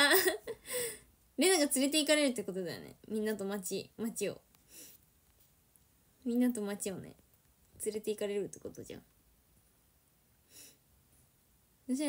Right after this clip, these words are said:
ら使い道ある。ん？え、何のんだよ。<laughs> 外に合わせる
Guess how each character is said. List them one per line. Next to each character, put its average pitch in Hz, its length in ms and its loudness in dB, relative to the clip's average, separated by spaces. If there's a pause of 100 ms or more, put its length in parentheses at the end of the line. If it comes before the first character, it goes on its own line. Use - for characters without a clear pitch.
ら 226 120 0
使 - 180 -4
い 226 160 0
道 208 160 -4
あ 170 60 -8
る。 - 120 -16 (300)
ん？ 247 160 0 (300)
え、 233 80 0
何 269 200 4
の 214 60 4
ん 220 220 0
だ 196 120 2
よ。 - 140 6
<laughs> - 60 12
外 - 0 -
に 453 80 12
合 - 20 6 (1600)
わ 571 60 10 (160)
せ 640 60 8 (120)
る 523 60 2